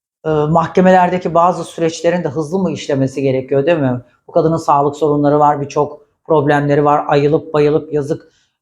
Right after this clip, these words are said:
E, kadının bir açıklaması vardı. İsterseniz onunla başlayalım. E, kendini, e, öyle savunmuş o da Ayşe Barım. Şöyle şuradan başlayalım.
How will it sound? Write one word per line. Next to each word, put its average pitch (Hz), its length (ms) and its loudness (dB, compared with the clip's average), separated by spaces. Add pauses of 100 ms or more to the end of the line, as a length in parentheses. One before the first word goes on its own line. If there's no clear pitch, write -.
(120)
E, 147 40 -2 (1000)
kadının 165 400 2
bir 180 140 -2
açıklaması 170 600 0
vardı. 143 500 0
İsterseniz 160 580 -2
onunla 165 400 0
başlayalım. 135 840 2 (480)
E, 139 40 0 (640)
kendini, 147 500 0
e, 147 600 -4
öyle 190 280 2
savunmuş 135 560 0
o 147 140 -2
da 143 340 0 (260)
Ayşe 143 420 2
Barım. 147 500 -2 (180)
Şöyle 151 240 0
şuradan 147 380 -2
başlayalım. 151 720 0